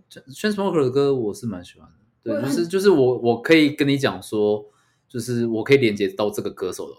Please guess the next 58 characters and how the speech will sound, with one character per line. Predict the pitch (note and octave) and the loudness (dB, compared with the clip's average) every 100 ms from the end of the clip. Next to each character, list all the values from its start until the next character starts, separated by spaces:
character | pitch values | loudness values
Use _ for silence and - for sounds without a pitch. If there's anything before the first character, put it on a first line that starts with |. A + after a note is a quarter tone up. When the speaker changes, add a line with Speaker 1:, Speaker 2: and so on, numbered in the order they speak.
| - | -14
Speaker 1:
就 | A#2 | -4
代 | A#2+ | -2
表 | G2+ | -2
我 | E2+ | -6
真 | F2+ | -10
的 | E2 | -18
蛮 | D2 | -20
喜 | - | -20
欢 | _ _ | _ _
他 | - | -20
的。 | _ _ _ _ _ | _ _ _ _ _
Speaker 2:
就 | D4 | -6
有 | A#3+ E3+ | -6 -4
印 | G3+ E3+ | -6 -8
象。 | F3 C#3+ F3 | -10 -12 -4
Speaker 1:
对， | A#2 | -2
对， | G#2+ | -2
对， | G2 | -4
对， | F2+ E2+ | -6 -12
对， | E2+ | -14
对， | |
对， | D#2+ | -16
对， | D#2 | -18
对。 | D2+ - _ D#2 G2+ | -20 -20 _ -20 -8
原 | C#3+ | -4
本 | E3 | 0
很 | C#3 | 0
多 | A#2 A#2 | 0 2
歌 | C3+ | 0
我 | |
跟 | - G2+ | 0 -4
你 | |
一 | F#2 | -6
样， | F#2+ | -12
就 | |
是 | G2 G#2 G2 F#2+ | -10 -10 -10 -10
我 | F#2+ | -8
听 | A#2+ A#2+ | -6 0
到 | A#2 | 0
我 | F2+ | 0
才 | - E2+ | -8 -16
知 | - - | -16 -16
道， | - - - | -18 -20 -20
Speaker 2:
嗯。 | A3 G3 | -18 -18
Speaker 1:
你 | G3 | -10
跟 | A2+ | -4
我 | A#2 | -2
讲 | A#2+ G#2 - | -2 -6 -10
歌 | G#2 G2 | -10 -8
手 | G#2 D#2+ - | -8 -14 -16
或 | G2 | -14
是 | F#2+ | -8
他 | F#2+ | -8
乐 | F#2+ G3+ | -4 -6
团 | |
名 | |
字， | |
Speaker 2:
没 | A3+ | -4